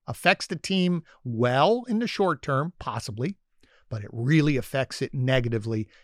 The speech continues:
in the long term. So please listen to these five strategies and apply 'em. And, and again, I, it doesn't matter how experienced you were, I will guarantee you probably missed a few of these steps. Okay, so number one, how did you get the job?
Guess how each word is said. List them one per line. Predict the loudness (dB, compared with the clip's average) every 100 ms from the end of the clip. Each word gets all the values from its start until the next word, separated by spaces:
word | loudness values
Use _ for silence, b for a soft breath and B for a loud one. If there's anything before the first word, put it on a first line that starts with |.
| b
in | -4
the | 0
long | 2 2 0
term. | -4 -8 -8
So | -10
please | -10 -8 -2 0 0 -2 b b b b _
listen | 4 6 6 4
to |
these | 4 2 0
five | 0 0 -2
strategies | -2 0 0 -2 -4 -6 -6
and | -6
apply | -6 -4 -4
'em. | -4
And, | -6 -4
and | 0
again, | 0 4 2 2 _ _ _
I, | -8
it | 0
doesn't | 2 2 0
matter | 0 0
how | 2 2 2
experienced | -2 -2 2 4 4 2 0
you | 2
were, | 10 12 12 6 -10 -6
I | -2
will | -2
guarantee | 0 0 0 2 6 6 4 b b b
you | -10
probably | -2 2 2 2 0
missed | 0 0 -2 -10
a |
few | -8 -6 -6
of | -6
these | -8 -8
steps. | -10 -12 -8 -4
Okay, | 0 0 0 -6
so | 4 6
number | 8 10 12
one, | 12 10 8 0 _ -20 -20 _ _ _ _ _ -20 B B B
how | 4 6
did | 6 6
you | 2
get | 2 2
the | -2
job? | 2 2 0